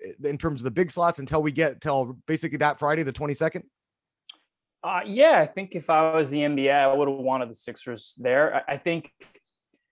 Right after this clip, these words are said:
Speaker 2: if for no other reason, there's a chance Damian Lillard is on that team. They're gonna be absolute must-watch T V.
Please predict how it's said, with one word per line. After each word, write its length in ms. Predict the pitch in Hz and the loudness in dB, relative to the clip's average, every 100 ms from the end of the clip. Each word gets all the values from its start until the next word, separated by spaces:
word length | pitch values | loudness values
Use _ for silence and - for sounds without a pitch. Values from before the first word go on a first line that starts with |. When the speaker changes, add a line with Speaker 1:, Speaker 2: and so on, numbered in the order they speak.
| - | -4
Speaker 2:
if 160 | 185 - | -4 0
for 160 | 175 | 0
no 280 | 156 185 226 | 4 6 6
other 200 | 185 151 | 6 2
reason, 640 | 151 226 156 135 123 123 - | 0 -2 -4 -6 -6 -10 -4
there's 240 | 147 170 | 0 2
a 60 | 214 | 0
chance 380 | - 185 165 - | -4 -6 -6 -6
Damian 360 | 143 160 156 135 | -4 0 0 4
Lillard 240 | 156 156 | 4 2
is 80 | 135 | 0
on 160 | 120 | -4
that 220 | 120 117 - | -2 -4 -6
team. 220 | 123 120 | -6 -2
They're 100 | 135 | 0
gonna 140 | 139 | 0
be 180 | 123 - | -4 -4
absolute 500 | 139 139 - 135 117 | -6 -8 -10 -8 -4
must-watch 560 | 117 123 - 123 113 - | -2 -2 0 -2 -2 -6
T 180 | 120 | -8
V. 360 | 120 190 156 | 0 2 2